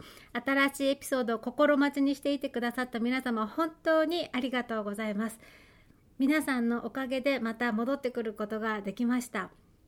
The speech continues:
長い充電期間を得てですね、また新たな上村えりとしてお伝えしたいことがたくさんあるので、あんまり期待せずに、でもですね、これからはまたちゃんとですね、定期的に撮っていきたいと思うので、楽しみにしていてください。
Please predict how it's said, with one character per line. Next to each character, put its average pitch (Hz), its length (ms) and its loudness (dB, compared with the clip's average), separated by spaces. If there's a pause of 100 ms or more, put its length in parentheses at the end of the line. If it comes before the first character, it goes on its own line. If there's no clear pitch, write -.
(140)
長 254 300 2
い 240 120 -2
充 277 260 -2
電 285 240 2
期 - 100 -18
間 226 340 0
を 202 220 0 (240)
得 254 100 -2
て 254 140 0
で 208 120 -2
す 208 100 -8
ね、 220 160 0
ま 254 160 2
た 311 240 4 (360)
新 311 260 2
た 254 180 -2
な 196 200 -2
上 226 160 2
村 262 280 0
え 269 80 0
り 269 100 -4
と 214 160 -4
し 202 80 -8
て 254 280 -2
お 233 120 -6
伝 285 300 -4
え 285 60 -2
し 285 40 -16
た 302 160 -4
い 294 60 -2
こ 294 100 -4
と 285 140 -6
が 233 100 -4
た 240 160 -6
く - 80 -14
さ 311 160 0
ん 302 100 -2
あ 311 80 -2
る 277 120 -2
の 226 160 0
で、 226 240 -2 (1300)
あ 277 80 2
ん 320 40 4
ま 359 120 4
り 330 80 0
期 - 120 -18
待 294 200 4
せ 294 120 4
ず 202 140 0
に、 170 220 -8 (120)
で 294 180 4
も 277 120 2
で 202 120 -2
す - 60 -6
ね、 196 120 -2
こ - 100 -4
れ 262 140 0
か 269 140 -2
ら 262 100 -2
は 220 120 -2
ま 247 200 0
た 285 180 2
ち 285 80 -10
ゃ 269 100 2
ん 262 120 0
と 254 180 0
で 208 140 -2
す 208 60 -12
ね、 196 120 -4
定 269 220 -2
期 - 80 -18
的 262 260 -2
に 254 160 0
撮 269 120 -4
っ 262 40 -8
て 226 120 -2
い 214 40 -10
き 214 40 -16
た 240 120 -6
い 220 80 -6
と 220 100 -6
思 233 200 2
う 240 80 0
の 220 160 -2
で、 247 160 -2
楽 240 240 0
し 262 100 -4
み 240 140 0
に 202 140 -2
し - 40 -16
て 226 140 -4
い 220 80 -2
て 208 100 -8
く 202 80 -12
だ 202 160 -10
さ 269 160 -4
い。 262 100 -2